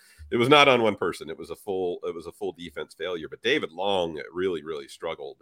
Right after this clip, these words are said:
um, in, in pass coverage last year. And, and he's a guy, along with Darius Williams at, at corner, who, i-, if you're going to use Jalen in those different ways, if you're gonna put him closer to the line of scrimmage or put him in the slot or whatever, then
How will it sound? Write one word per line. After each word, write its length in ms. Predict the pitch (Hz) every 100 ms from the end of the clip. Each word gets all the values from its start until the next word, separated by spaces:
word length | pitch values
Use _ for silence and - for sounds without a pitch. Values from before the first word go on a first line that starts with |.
| _
um, 320 | 76 71 73
in, 220 | 64 73
in 140 | 76 73
pass 300 | 80 78 -
coverage 360 | 76 69 62
last 360 | - 69 65 -
year. 180 | 69 69
And, 140 | 71
and 180 | 80 82
he's 200 | 135 147
a 80 | 104
guy, 460 | 104 101 98 78 78 - - _
along 400 | - 101 110 104
with 160 | 92 85
Darius 440 | 98 95 85 78
Williams 480 | 139 185 104 87 85
at, 140 | 85 -
at 140 | 87
corner, 440 | _ 87 78 78 80
who, 280 | 107 98 95
i-, 200 | 95 98
if 160 | 104 -
you're 120 | 95 -
going 260 | 127 143
to 60 | 123
use 320 | 107 107 95
Jalen 480 | - 95 101 87 85
in 100 | 80
those 180 | 82 76
different 360 | 92 - 80
ways, 300 | 87 90 80
if 100 | 76
you're 80 | 85
gonna 140 | 90
put 160 | 87 -
him 120 | 90
closer 400 | - 90 87 85
to 80 | 85
the 60 | 80
line 200 | 82 80
of 60 |
scrimmage 500 | - 85 85 82 80
or 60 | -
put 160 | -
him 100 | 92
in 40 | 80
the 80 | 78
slot 360 | - 82 80
or 80 | 71
whatever, 420 | 78 76 73 73
then 240 | 76 85